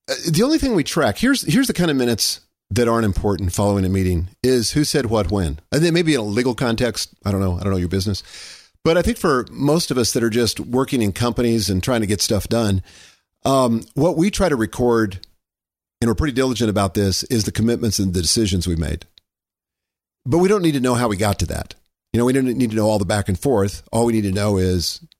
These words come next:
these were the decisions we made, and here were the commitments that we made. So next time we get together, we can start there. You know, you said you were gonna do this by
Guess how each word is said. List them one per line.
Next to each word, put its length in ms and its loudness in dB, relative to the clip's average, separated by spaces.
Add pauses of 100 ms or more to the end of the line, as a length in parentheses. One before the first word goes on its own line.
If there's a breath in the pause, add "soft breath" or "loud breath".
these 180 2
were 60 2
the 80 2
decisions 420 0
we 80 0
made, 500 -2
and 420 0
here 120 2
were 80 2
the 80 -2
commitments 400 -2
that 80 -2
we 120 0
made. 420 -2
So 140 -2
next 180 -2
time 120 -2
we 80 0
get 120 -2
together, 440 0 (300 soft breath)
we 80 -2
can 120 0
start 340 0
there. 180 -6 (260)
You 80 -2
know, 220 -2 (460)
you 200 -2
said 180 0
you 40 2
were 60 0
gonna 100 2
do 120 0
this 180 0
by 340 -2